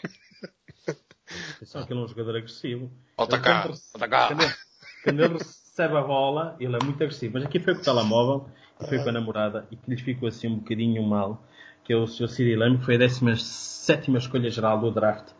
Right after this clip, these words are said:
Speaker 1: para os Dallas Cowboys. Vai para a equipa da América, que é os Dallas Cowboys. Hum, é um jogador, eh, muito, muito interessante. Depois vamos falar sobre isso. Um jogador, eh, top nesta posição. Mas
Speaker 2: Sim,
Speaker 1: teve um
Speaker 2: e é um,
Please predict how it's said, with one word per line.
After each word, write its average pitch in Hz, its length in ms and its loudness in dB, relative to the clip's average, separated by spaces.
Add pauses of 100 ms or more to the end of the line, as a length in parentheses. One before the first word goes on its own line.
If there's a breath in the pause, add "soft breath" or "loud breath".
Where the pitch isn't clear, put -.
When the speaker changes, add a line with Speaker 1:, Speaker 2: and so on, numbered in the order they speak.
(280 loud breath)
Speaker 1:
para 117 160 8
os 113 100 4
Dallas 107 380 4
Cowboys. 110 420 4
Vai 127 140 6
para 113 140 6
a - 20 0
equipa 113 340 4
da 101 80 6
América, 123 400 4
que 104 100 0
é 98 40 4
os 95 100 0
Dallas 107 380 4
Cowboys. 117 520 6 (640 loud breath)
Hum, 123 640 10 (100)
é 175 80 8
um 196 40 10
jogador, 147 360 10
eh, 123 420 8
muito, 117 520 6
muito 113 320 4
interessante. 104 360 0
Depois 107 180 -2
vamos 107 240 0
falar 95 220 0
sobre 92 300 -8
isso. - 180 -10
Um - 20 -8
jogador, 92 360 -6
eh, 87 60 -6 (500)
top 101 300 4 (380 soft breath)
nesta 110 220 2
posição. 107 400 2
Mas 165 120 6
Speaker 2:
Sim, - 40 -6
Speaker 1:
teve 185 140 2
um - 20 4
Speaker 2:
e 123 60 0
é 123 160 4
um, 123 180 0